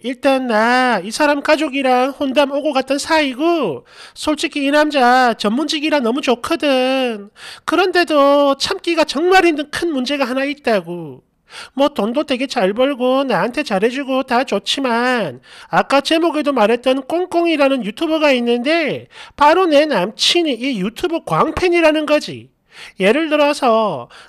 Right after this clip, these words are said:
나랑 같이 데이트를 하거나 집에 같이 있을 때 이 유튜버가 방송을 켠다. 그러면 모든 걸 다 제쳐놓고, 아니, 같이 침대에 누워있다가도 그 방송을 보는 거야. 그러니까 나랑 같이 뭘 하든 간에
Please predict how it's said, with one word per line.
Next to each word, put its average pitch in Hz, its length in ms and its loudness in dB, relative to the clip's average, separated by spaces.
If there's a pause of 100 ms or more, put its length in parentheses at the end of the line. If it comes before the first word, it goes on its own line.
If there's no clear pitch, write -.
나랑 294 300 4
같이 285 260 -2
데이트를 269 580 -2
하거나 247 600 0
집에 294 300 -4
같이 294 280 -2
있을 240 300 -6
때 214 540 -2
이 277 200 -4
유튜버가 285 520 -2
방송을 233 520 -2
켠다. 311 580 -4 (320)
그러면 320 420 0
모든 370 640 0
걸 349 120 2
다 226 220 0
제쳐놓고, 262 880 -2
아니, 240 180 -2
같이 320 300 -2
침대에 349 480 0
누워있다가도 277 880 0
그 311 180 -4
방송을 285 480 -2
보는 302 320 -2
거야. 156 460 0 (2000)
그러니까 262 840 2
나랑 247 320 4
같이 285 240 -4
뭘 247 260 2
하든 285 280 0
간에 269 500 0